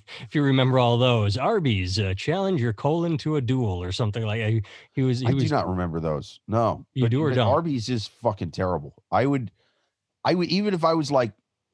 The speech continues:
Speaker 2: I was starving in the goddamn desert, I would wait a couple days. I would walk past a couple days worth of Arby's
Speaker 1: <laughs>
Speaker 2: just to fucking, just in hopes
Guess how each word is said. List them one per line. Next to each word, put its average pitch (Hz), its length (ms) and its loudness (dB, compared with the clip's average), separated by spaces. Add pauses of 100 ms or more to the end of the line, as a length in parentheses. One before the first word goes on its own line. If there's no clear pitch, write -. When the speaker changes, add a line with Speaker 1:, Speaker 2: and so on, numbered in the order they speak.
(500)
Speaker 2:
I 170 40 -8
was 220 100 -4
starving 147 840 -2
in 127 180 -4
the 120 60 -2
goddamn 110 680 0
desert, 90 540 -4 (720)
I 123 100 2
would 143 160 0
wait 117 300 -2
a 104 40 -2 (160)
couple 110 240 0
days. 90 640 -4 (100)
I 120 80 -2
would 143 200 -2
walk 131 260 0
past 113 300 -2
a - 20 -6
couple 107 300 -2
days 92 480 -2
worth 87 200 -4
of 78 120 -8
Arby's 82 580 -6 (300)
Speaker 1:
<laughs> 120 100 -2 (280)
Speaker 2:
just 127 360 -2
to 120 100 -4
fucking, 110 600 -2 (420)
just 143 240 -4
in 143 100 -4
hopes 131 600 0